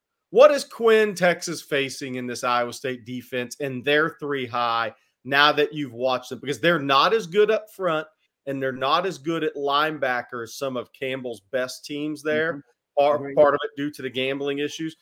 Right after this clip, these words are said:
Speaker 1: But what have you seen from this Iowa State defense, and what do you think the challenges are gonna be for Quinn and Sark and the Texas team Saturday?
Speaker 2: Yeah, they're just, they're an assignment sound group, right? They're assignment sound. They don't, it, it's not a lot of gimmies, not a lot of cheap plays.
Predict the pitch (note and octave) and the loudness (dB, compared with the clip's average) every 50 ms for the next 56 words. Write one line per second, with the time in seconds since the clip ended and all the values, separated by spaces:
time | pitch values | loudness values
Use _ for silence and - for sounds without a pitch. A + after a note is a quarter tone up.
0 | _ _ _ _ C#3 D3 C#3+ E3 G#3 B3 A#3+ A3+ A3 G3 A3 A3 G#3 - - G3 | _ _ _ _ -2 0 2 2 4 4 4 4 2 2 -2 -8 -8 -8 -6 -2
1 | F#3+ F#3 F#3 F#3+ F3 - F3 D#3+ D#3+ D#3+ D#3 - - - D3 D3 D3 D3+ D3+ D3 | -2 -2 -2 -4 -6 -6 -4 -2 -2 -2 -4 -4 -4 -2 0 2 2 2 2 0
2 | - - D#3 D3 D3 D3 C3 C#3 C#3+ C#3+ - - D#3 C#3+ C3+ - D3 C3 D3+ F3 | -2 -2 -2 -2 -2 -4 -6 -8 -8 -8 -4 -2 -2 -2 -2 -4 -4 -2 0 0
3 | F3 F3+ F3 F3+ D#3 C#3+ D3+ - - - - D3+ C#3 C3 C3+ C3+ C3 C3 B2 A#2+ | 0 0 -2 -4 -6 -6 -8 -10 -8 -6 -2 0 2 2 2 2 0 -2 -4 -8
4 | A#2+ A#2 B2+ A#2+ A#2 B2 A#2 A2 G#2 B2+ A#2+ A2+ - B2 G#2+ - _ C#3 C3+ B2+ | -8 -8 -8 -8 -6 -6 -8 -6 -6 -6 -6 -6 -8 -10 -14 -10 _ -4 -2 -2
5 | B2 A#2+ A2+ G#2+ - - B2+ A2+ A2+ A2 A2 - A#2 A2 G#2+ G#2 F#2+ - B2 A2+ | -2 -4 -6 -10 -8 -6 -4 -2 -2 -4 -4 -6 -10 -10 -10 -10 -8 -6 -6 -6
6 | G#2+ - A2 - - A2+ G#2+ F#2+ F2+ G#2 G#2 F#2+ F#2+ F#2 F#2 F#2 - _ _ _ | -6 -8 -14 -18 -14 -14 -14 -12 -8 -6 -6 -6 -4 -6 -8 -10 -14 _ _ _
7 | _ _ _ - C#3+ D3 G#3+ A#3+ A#3 G3 E3 G3+ A3+ A#3 A3+ F#3+ A#3 A3 - - | _ _ _ -16 -10 -6 -2 0 0 0 0 0 0 0 0 0 -2 -4 -4 -2
8 | F#3 G#3+ A#3+ B3 G#3+ - - A3+ G#3+ G#3+ G3+ F#3+ F3+ D#3+ - - G3 F3+ F3+ F3 | 0 0 0 0 0 -2 -2 -2 -2 -2 -2 -4 -8 -8 -6 -2 -2 0 0 0
9 | E3+ D#3+ D3 B2 D#3 E3 C#3+ A2 - C3 C3 C#3+ D3 C#3+ D#3+ D#3 C#3 C3 - F3+ | -2 -2 -4 -4 -6 -6 -8 -8 -6 -4 -2 -2 0 0 -2 -2 -2 -4 -4 -2
10 | E3+ E3+ F3 F3 E3+ D3+ - - F3+ E3 D#3 D3+ D3+ D3 D3 C#3 B2+ E3 F3 F#3 | -2 -2 -2 -2 -4 -6 -6 -4 -2 -2 0 0 0 -2 -2 -2 0 0 0 0
11 | G3 F#3+ F#3 F3+ F3+ - - E3 F3+ E3+ - _ - E3+ D3+ F3 G#3+ G#3 G3+ G3 | 0 0 -2 -2 -4 -6 -10 -12 -12 -12 -14 _ -18 -12 -6 -4 -2 0 0 -2
12 | F3+ D3+ A#2+ E3 F3+ E3 D3 A#2+ - F#3+ G3 G#3 G3 F3 D#3+ - - G#3+ G3 F#3+ | -2 -2 -2 -2 -2 -2 -2 -4 -4 -4 -2 -2 -2 -4 -4 -6 -6 -6 -6 -6
13 | - - E3 E3+ D#3+ C#3+ A#2+ - - - | -6 -2 0 0 0 0 -2 -6 -12 -4